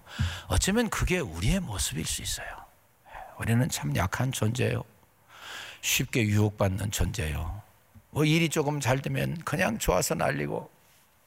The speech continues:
조금 안 되면 그냥 코를 빠뜨리고 그런 게 우리예요. 그래서 예수님의 말씀을 오늘 이 시대에, 이 시간에 나에게 주시는 말씀으로 받아야 돼요. 예수님 그들을 깨우면서 뭐라고 그러셨어요? "일어나라, 일어나라.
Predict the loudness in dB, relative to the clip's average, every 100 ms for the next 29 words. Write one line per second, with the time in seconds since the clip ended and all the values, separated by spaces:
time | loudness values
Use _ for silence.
0 | -20 -20 -20 -20 -20 -18 -2 0 4 4
1 | 4 4 2 0 0 -2 -2 -4 -6 0
2 | 2 2 2 -2 -2 0 -2 0 -4 -6
3 | -12 _ _ _ -20 -8 0 2 2 2
4 | 2 0 -2 -8 _ _ -20 _ _ -14
5 | -6 0 2 2 2 2 4 2 2 0
6 | 2 2 0 -8 -20 -20 -20 0 4 4
7 | 4 4 4 4 4 4 4 4 4 4
8 | 4 6 6 4 0 -16 -2 2 2 2
9 | 2 2 2 2 2 0 2 2 2 2
10 | 4 4 4 0 -4 -8 -14 -4 0 4
11 | 4 4 6 6 6 4 4 4 4 4
12 | 6 6 4 2 0 0 -2 -4 -14 _
13 | _ _ _ _ _ _ _ _ _ 0
14 | 2 2 2 0 0 0 -2 -2 -4 -6